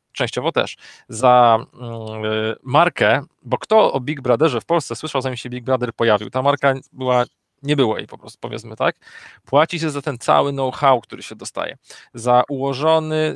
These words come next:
dosłownie w Excelu proces od A do Z, w którym możemy tylko wpisywać daty, cyferki, liczby, osoby, e, problemy i rozwiązania tych problemów i produkować. Dlatego wytworzenie własnych formatów jest bardzo,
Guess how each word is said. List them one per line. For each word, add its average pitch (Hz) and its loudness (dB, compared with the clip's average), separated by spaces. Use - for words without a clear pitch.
dosłownie 143 -2
w 120 0
Excelu 135 2
proces 131 -2
od 123 -8
A 131 4
do 117 -2
Z, 127 2
w - -20
którym 123 -10
możemy 127 -4
tylko 131 -6
wpisywać 117 -4
daty, 143 2
cyferki, 120 0
liczby, 113 -4
osoby, 110 -4
e, 117 -8
problemy 113 0
i 120 -4
rozwiązania 113 0
tych - -14
problemów 113 -4
i 117 -8
produkować. 113 -2
Dlatego 117 -4
wytworzenie 127 0
własnych 120 -4
formatów 120 -2
jest 110 -6
bardzo, 120 2